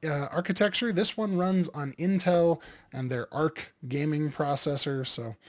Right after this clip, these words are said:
we'll see what that looks like once we open it up and how well it actually runs. Um,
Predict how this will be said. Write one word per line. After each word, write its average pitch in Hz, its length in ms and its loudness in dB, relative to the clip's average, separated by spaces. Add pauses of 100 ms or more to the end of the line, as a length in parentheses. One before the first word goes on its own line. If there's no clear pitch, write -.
(340)
we'll 131 100 -8
see 180 200 0
what 160 160 2
that 156 180 2
looks 131 220 -8
like 120 200 -6
once 123 220 -8
we 123 80 -6
open 127 220 -8
it 120 80 -6
up 131 240 -4
and 117 160 -10
how 151 160 -6
well 135 200 -4
it 127 60 -4
actually 120 360 -6
runs. 110 680 -6 (400)
Um, 117 320 -6